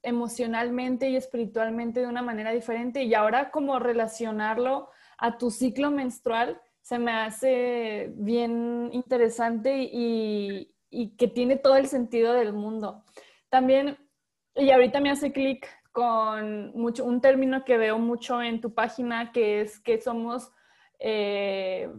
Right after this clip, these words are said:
personas cíclicas, y ahorita al principio también lo mencionabas.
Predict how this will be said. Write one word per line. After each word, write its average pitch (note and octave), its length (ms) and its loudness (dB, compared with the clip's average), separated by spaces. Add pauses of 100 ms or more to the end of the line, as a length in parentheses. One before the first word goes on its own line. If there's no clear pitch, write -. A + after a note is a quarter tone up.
(280)
personas A#3 580 -2
cíclicas, B3+ 720 -2
y A#3 80 2
ahorita A3 260 4
al A#3+ 120 2
principio A#3 420 -4
también A3 300 -2
lo G#3+ 80 -4
mencionabas. A3+ 840 -6